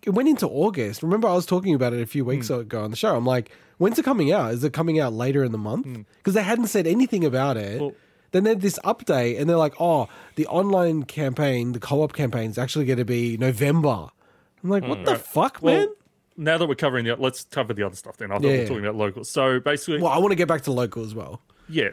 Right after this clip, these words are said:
Speaker 2: so they also announced a whole bunch of other disappointing things and delays around their features. So the online co-op, as you said, is pushed back to November, originally in August.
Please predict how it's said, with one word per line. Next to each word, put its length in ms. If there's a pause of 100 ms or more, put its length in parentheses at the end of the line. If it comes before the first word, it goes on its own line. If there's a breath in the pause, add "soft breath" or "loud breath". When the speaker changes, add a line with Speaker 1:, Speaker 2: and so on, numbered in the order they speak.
Speaker 2:
so 540
they 200
also 300
announced 400
a 60
whole 160
bunch 180
of 80
other 220
disappointing 580
things 560
and 180
delays 520
around 420
their 160
features. 400
So 200
the 160
online 280
co-op, 260
as 140
you 60
said, 440
is 100
pushed 220
back 180
to 80
November, 400
originally 360
in 60
August. 480